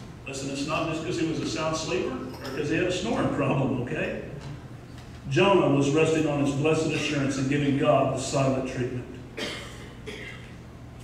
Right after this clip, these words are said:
These men did everything they knew.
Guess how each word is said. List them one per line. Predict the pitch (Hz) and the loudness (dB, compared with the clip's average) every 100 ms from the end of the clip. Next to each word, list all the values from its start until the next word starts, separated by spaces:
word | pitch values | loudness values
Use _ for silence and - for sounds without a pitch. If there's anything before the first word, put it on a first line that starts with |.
| - - - - - - - - 123 | -16 -14 -16 -16 -16 -16 -16 -10 0
These | 143 147 | 4 6
men | 165 165 | 8 8
did | 165 - - | 8 8 6
everything | 214 214 220 196 185 | 6 6 4 4 2
they | 175 156 | 4 4
knew. | 135 127 - | 2 0 -2